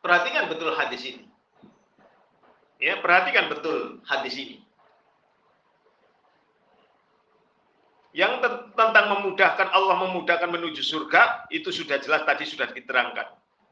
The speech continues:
Ya. Sesungguhnya orang alim, orang yang menuntut ilmu, orang yang berilmu, itu akan mendapatkan,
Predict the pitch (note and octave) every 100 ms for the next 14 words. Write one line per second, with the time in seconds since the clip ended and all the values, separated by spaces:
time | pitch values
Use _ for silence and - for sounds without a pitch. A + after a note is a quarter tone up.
0 | _ C3+ F3 A3 - - _ _ _ _
1 | _ _ _ _ _ _ _ _ _ -
2 | G#3 - C4 C4+ C#4 B3+ B3 A3 G#3 G3+
3 | F3+ F3 E3+ F#3 - - - _ F#3 F#3+
4 | F#3+ F3+ F3+ F3 F3+ F3+ F#3+ B3 - A3+
5 | - - F3+ E3+ E3 E3+ - - F#3 F3+
6 | F#3 F#3 - D#3+ D#3+ A#3 A#3+ G#3 F3 F3
7 | - - _ _ _ _ _ _ _ -
8 | _ - _ _ - F3 - G3+ - -
9 | - _ _ _ - G3+ A#3+ C#4 B3+ F#3
10 | F3+ B3 B3+ - - B3